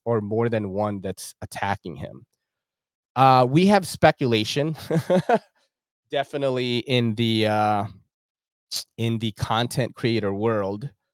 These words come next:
that a lot of you guys are not privy to. Um, you know, I get to be in these group chats and, uh, I get to read stuff, you know, and I, and I,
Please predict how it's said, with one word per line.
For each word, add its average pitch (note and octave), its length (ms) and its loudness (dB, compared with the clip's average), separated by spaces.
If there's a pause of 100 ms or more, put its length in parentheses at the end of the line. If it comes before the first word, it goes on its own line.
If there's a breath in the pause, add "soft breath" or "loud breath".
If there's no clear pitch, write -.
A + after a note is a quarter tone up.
(500)
that A2 180 2
a G#2+ 80 4
lot G#2+ 240 4
of G#2+ 80 -4
you A2 80 -4
guys G#2+ 240 -2
are G#2+ 60 -4
not G#2+ 260 -2
privy A2+ 300 -4
to. G2+ 380 -8 (120)
Um, G2 640 -4 (260)
you A2 80 -10
know, G2 100 -2
I G2+ 120 0
get A#2+ 180 0
to A2+ 120 -4
be G#2+ 200 -2
in G2+ 60 -2
these G2 200 -6
group G#2+ 280 -4
chats - 580 -4 (800)
and, G2+ 380 -4
uh, F2 480 -2 (100)
I G2+ 140 -8
get A2+ 160 -4
to A2+ 160 -2
read G#2+ 340 -6
stuff, F#2 500 -4
you G2+ 140 -8
know, G2 320 -6
and A2 220 -2
I, G#2+ 100 0
and G#2 220 -2
I, G#2+ 120 2